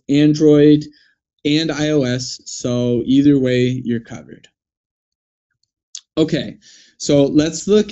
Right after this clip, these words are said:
at some additional functionality of Qmail Agent.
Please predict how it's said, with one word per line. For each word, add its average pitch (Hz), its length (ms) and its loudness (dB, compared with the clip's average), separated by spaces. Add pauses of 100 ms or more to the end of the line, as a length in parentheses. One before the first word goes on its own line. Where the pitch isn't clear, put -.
at 175 240 -8
some 147 340 -2
additional 147 500 0
functionality 120 840 0
of 123 360 -4
Qmail 135 380 0
Agent. - 460 -6